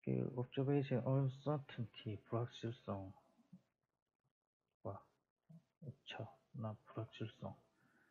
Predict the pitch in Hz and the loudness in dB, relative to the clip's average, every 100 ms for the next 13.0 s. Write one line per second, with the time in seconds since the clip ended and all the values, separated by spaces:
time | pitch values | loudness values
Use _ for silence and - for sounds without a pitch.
0 | _ _ - 117 110 113 120 120 123 - | _ _ 0 2 4 4 6 4 2 -4
1 | 113 117 110 101 110 - 104 95 98 95 | -4 -2 -4 -6 -8 -8 -8 -6 -6 -10
2 | _ _ _ - - - - - _ - | _ _ _ -20 -20 -20 -20 -20 _ 4
3 | 120 113 113 107 107 113 127 139 139 - | 6 6 4 2 2 4 6 4 0 -6
4 | 147 143 139 135 - - 123 117 110 110 | -4 -4 -6 -10 -12 -4 -2 0 0 0
5 | 113 113 - 113 - _ - 101 101 - | -2 -2 -4 -4 -8 _ -8 -6 -6 -10
6 | _ _ _ _ _ _ _ _ _ _ | _ _ _ _ _ _ _ _ _ _
7 | _ _ _ _ _ _ _ _ _ _ | _ _ _ _ _ _ _ _ _ _
8 | _ 123 110 117 123 120 117 - _ _ | _ 0 2 4 4 0 -2 -8 _ _
9 | _ _ _ _ - 127 113 110 131 139 | _ _ _ _ 0 2 2 0 2 4
10 | 143 139 131 117 - 117 117 - - 110 | 4 4 2 0 -2 -2 -2 -4 -6 -4
11 | 107 - - - 143 139 139 139 120 113 | -4 -6 -10 -4 0 2 0 0 -2 -2
12 | - - 113 104 104 101 107 - 135 143 | -4 -8 -6 -6 -6 -8 -10 -12 -12 -12